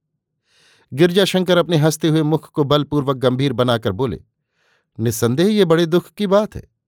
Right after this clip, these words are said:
तुम ही ऐसे हो जो सहन करते हो, मैं तो कभी ना सहन करूं। सहन ना करूं तो क्या करूं बाबू, शांतिप्रिय आदमी ठहरा, कलह से जी घबराता है।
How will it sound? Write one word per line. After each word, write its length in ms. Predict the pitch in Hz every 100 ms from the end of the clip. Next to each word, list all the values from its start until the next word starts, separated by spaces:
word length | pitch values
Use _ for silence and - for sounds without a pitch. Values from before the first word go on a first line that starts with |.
| _ _ _ _ -
तुम 100 | 131
ही 120 | 151
ऐसे 260 | 147 135 147
हो 200 | 190 196 _ _ -
जो 100 | 151
सहन 320 | - 135 160
करते 300 | 151 107 -
हो, 160 | 67 - _ _ _ _ _ _ _ 107
मैं 180 | 143
तो 80 | 151
कभी 280 | 160 104 117
ना 100 | 175
सहन 300 | 156 156 190
करूं। 200 | 196 196 _ _ _ _ _ _ _ _ _ _ _ _
सहन 280 | - 151 170
ना 120 | 180
करूं 240 | 165 175
तो 100 | 180
क्या 220 | 196 139 151
करूं 280 | 147 135
बाबू, 440 | 123 92 139 139 76 _ _ _ _
शांतिप्रिय 680 | - 123 127 131 123 123 120
आदमी 320 | 107 151 202
ठहरा, 340 | - 180 143 _ _ _ _ _
कलह 260 | 139 139 147
से 140 | 139
जी 180 | 120 123
घबराता 440 | 120 131 143 143 120
है। 160 | 113